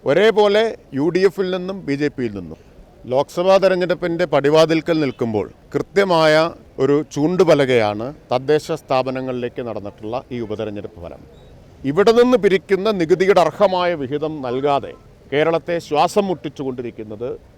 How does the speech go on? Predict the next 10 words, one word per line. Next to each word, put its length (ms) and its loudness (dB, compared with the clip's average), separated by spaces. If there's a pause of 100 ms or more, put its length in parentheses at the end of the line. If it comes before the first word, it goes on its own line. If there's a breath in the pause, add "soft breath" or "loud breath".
(220)
സംസ്ഥാന 400 -2 (140)
സർക്കാരും 480 -4 (220)
എൽ 60 4 (100)
ഡി 160 -2
എഫും 220 -18 (540)
ജനങ്ങൾക്കിടയിൽ 640 -2
ഒരു 120 -12
പ്രധാന 300 -4 (140)
ചർച്ചാ 360 -2
വിഷയമാക്കി 520 -6